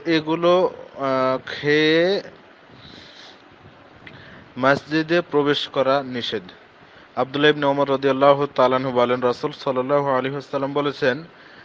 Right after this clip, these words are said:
যে, "মান আকালা মিন হাযিহি শাজারা"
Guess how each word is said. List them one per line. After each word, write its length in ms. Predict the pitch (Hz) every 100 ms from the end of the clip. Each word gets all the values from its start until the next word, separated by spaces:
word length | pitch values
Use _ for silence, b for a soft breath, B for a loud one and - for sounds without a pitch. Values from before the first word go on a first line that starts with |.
| B
যে, 360 | 123 127 131 127
"মান 320 | 123 139 160 165
আকালা 480 | 143 143 151 156 170
মিন 220 | 165 160
হাযিহি 480 | 143 156 147 156 151
শাজারা" 600 | - 165 151 139 113